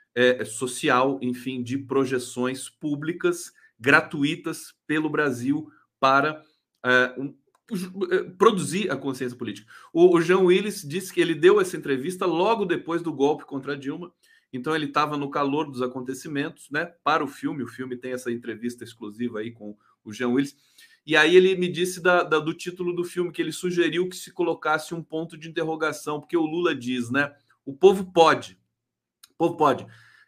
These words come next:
É, e o título do filme seria "O povo pode."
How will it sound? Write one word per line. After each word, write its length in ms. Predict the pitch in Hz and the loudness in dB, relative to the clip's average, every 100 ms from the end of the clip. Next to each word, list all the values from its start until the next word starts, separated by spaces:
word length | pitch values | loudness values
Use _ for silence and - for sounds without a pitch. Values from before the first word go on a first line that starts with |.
| 127 | 2
É, 200 | 135 139 | 2 2
e 180 | 165 190 | 0 0
o 120 | 170 | 0
título 320 | 175 175 175 | -4 -6 -6
do 60 | 156 | -6
filme 240 | 147 180 | -2 -2
seria 380 | 180 180 151 139 147 | 2 2 2 0 -2
"O 120 | 156 | 4
povo 260 | 180 151 | 6 6
pode." 340 | - 117 101 | 0 -4 -4